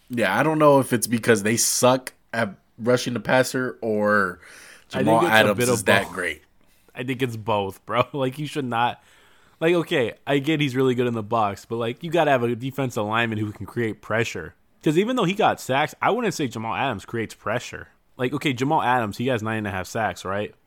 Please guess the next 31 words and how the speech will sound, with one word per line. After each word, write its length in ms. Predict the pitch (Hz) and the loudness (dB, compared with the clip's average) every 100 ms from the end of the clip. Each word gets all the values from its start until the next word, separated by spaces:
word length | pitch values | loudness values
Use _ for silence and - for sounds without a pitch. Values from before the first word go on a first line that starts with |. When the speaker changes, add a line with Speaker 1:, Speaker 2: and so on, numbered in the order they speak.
| _ _ _ _ _ | _ _ _ _ _
Speaker 2:
But 100 | 135 | -2
he's 100 | 165 | 0
not 160 | 151 | -2
a 60 | 98 | -2
guy 220 | 110 104 | 0 -2
who's 340 | 104 104 104 - | -2 -8 -12 -12
consistently 580 | 104 - 123 113 104 | -10 -4 -6 -4 -8
pressuring 540 | 90 - 117 110 107 95 | -10 -2 -2 0 -4 -8
the 60 | |
quarterback. 580 | 90 117 110 87 87 82 | -6 -4 -4 -4 -8 -6
Not 160 | 113 120 | -4 -2
like 220 | 120 104 | -2 -4
a 120 | 92 | -8
Shaq 460 | - - 120 104 117 | -10 -4 -2 -2 -4
Barrett, 420 | 107 113 101 92 - _ _ _ - | -4 -2 -2 -6 -12 _ _ _ -12
Khalil 320 | 117 117 107 | -4 -2 -2
Mack, 400 | 101 110 101 87 | -4 -2 -4 -4
Aaron 260 | 110 107 92 | -6 -6 -4
Donald. 520 | 101 110 73 50 - - | -4 -4 -6 -14 -20 -4
They 120 | 127 | -2
need 160 | 175 139 | -2 -2
someone 260 | 127 110 | -4 -4
like 160 | 98 92 | -6 -4
that, 100 | 135 | -4
and 80 | 131 | -2
they 80 | 123 | -2
had 160 | 143 | 0
that 140 | 160 143 | 2 0
in 80 | |
Clowney. 460 | 131 151 180 101 - _ _ - | -4 -4 -2 -4 -10 _ _ -18
Speaker 1:
Yeah, 400 | 98 92 87 85 | -10 -4 -4 -6